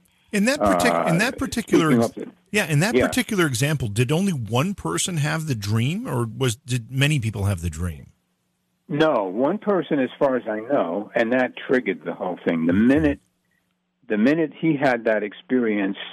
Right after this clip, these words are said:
Speaker 2: he called people out, and, and it just spread like wildfire. Now, it, he-, here's the, the, I, I forgot to mention the, the critique of this attempt to explain it away, and I, and I don't blame them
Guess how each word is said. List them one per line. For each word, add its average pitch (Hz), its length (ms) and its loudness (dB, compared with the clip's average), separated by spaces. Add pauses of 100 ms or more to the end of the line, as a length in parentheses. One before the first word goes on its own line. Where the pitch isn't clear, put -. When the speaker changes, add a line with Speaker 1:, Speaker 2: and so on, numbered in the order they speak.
Speaker 2:
he - 100 -16
called 117 400 0
people 107 360 0
out, 98 300 2 (160)
and, 87 400 0 (1300)
and 117 180 2
it 104 240 0
just 120 220 4
spread 135 240 0
like 110 200 -2
wildfire. 107 600 -2 (180)
Now, 175 100 4 (120)
it, 170 160 -2
he-, 156 440 0
here's 214 200 2
the, 143 240 2
the, 117 240 2
I, 107 240 0
I 104 40 0
forgot 147 320 0
to 123 80 -8
mention 117 520 -2
the, 95 280 0
the - 120 0
critique - 560 -2
of 92 240 0
this - 180 0 (800)
attempt - 600 0
to 110 120 -6
explain 127 460 0
it 95 100 0
away, 185 440 4
and 190 120 0
I, 147 540 2
and 147 200 2
I 143 140 2
don't 139 260 -2
blame 127 240 2
them 107 160 -2